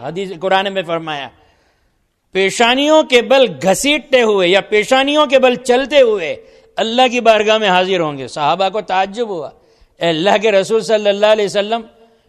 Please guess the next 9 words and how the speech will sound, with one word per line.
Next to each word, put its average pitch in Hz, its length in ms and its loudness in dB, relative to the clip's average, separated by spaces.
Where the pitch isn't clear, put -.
پیشانیوں 220 500 -2
کے 269 120 2
بل 285 180 4
کیسے 285 280 4
چلیں 240 400 2
گے؟" 202 200 -4
آپ 151 200 0
نے 208 200 -2
فرمایا، 208 580 2